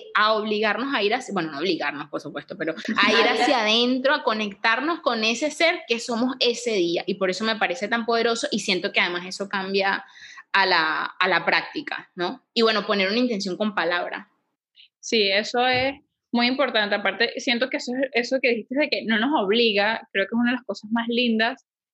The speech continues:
Speaker 2: y por eso mucha gente relaciona intención con yoga, porque en el yoga no nos obligamos, sino que sentimos, o sea, nos damos el permiso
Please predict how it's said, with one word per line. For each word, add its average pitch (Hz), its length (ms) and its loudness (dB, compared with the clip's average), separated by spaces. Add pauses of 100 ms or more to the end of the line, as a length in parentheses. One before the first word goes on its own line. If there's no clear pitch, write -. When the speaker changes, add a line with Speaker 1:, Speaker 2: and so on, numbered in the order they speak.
(260)
Speaker 2:
y 220 320 -2 (100)
por 214 200 4
eso 208 260 0
mucha 254 300 0
gente 247 220 0
relaciona 214 380 0
intención 214 560 -2
con 214 200 0
yoga, 233 340 2
porque 196 180 -4
en 190 80 -2
el 190 120 -2
yoga 190 180 0
no 208 140 0
nos 233 160 0
obligamos, 214 920 0 (300)
sino 196 460 0
que 214 380 2
sentimos, 202 720 -2
o 202 40 -4
sea, 208 120 -2
nos 202 140 -4
damos 214 260 -2
el 269 140 0
permiso 233 600 0